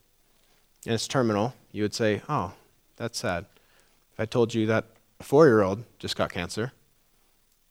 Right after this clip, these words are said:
that hurts so much more. Why? <laughs> Because of the timing of that event.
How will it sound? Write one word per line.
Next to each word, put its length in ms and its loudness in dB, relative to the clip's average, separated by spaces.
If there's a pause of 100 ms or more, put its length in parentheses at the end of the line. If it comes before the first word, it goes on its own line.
(180)
that 80 -8
hurts 240 -2
so 100 0
much 240 -2
more. 320 -2 (100)
Why? 400 4 (220)
<laughs> 80 -4 (560)
Because 280 2
of 60 -4
the 60 2
timing 640 2
of 160 4
that 180 8
event. 480 -2